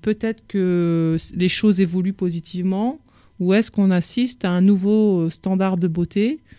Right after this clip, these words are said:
euh, qui imposerait aux femmes un, un autre modèle. Donc, ça serait peut-être plus forcément, euh, la simple, le simple fait d'être mince, filiforme, mais avoir des formes bien placées, mais pas grosses.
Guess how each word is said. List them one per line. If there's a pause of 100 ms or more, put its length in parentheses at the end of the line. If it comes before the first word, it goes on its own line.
(240)
euh,
qui
imposerait
aux
femmes
un,
un
autre
modèle.
Donc,
ça
serait
peut-être
plus
forcément, (340)
euh,
la
simple,
le
simple
fait
d'être
mince,
filiforme, (300)
mais
avoir
des
formes
bien
placées,
mais
pas
grosses.